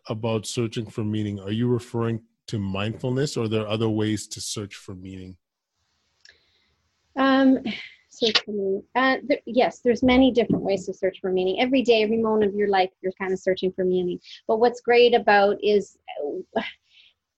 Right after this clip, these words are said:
Speaker 2: when we have adversity that we're having, it, it gives us pause and, and a sense to really stop, 'cause we're on this treadmill all the time in life,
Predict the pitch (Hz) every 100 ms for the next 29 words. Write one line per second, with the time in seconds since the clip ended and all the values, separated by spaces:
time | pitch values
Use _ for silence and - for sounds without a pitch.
0 | - - 214 247 254 269 269 302 311 285
1 | 208 220 226 240 220 208 196 180 208 208
2 | 185 202 185 190 185 175 - 220 214 -
3 | 226 226 254 269 - - _ - 196 196
4 | 196 202 185 190 196 190 - 196 190 -
5 | - 190 196 196 196 - 190 185 - 214
6 | 226 233 247 240 226 - - 233 220 196
7 | 190 185 190 - 185 185 180 185 180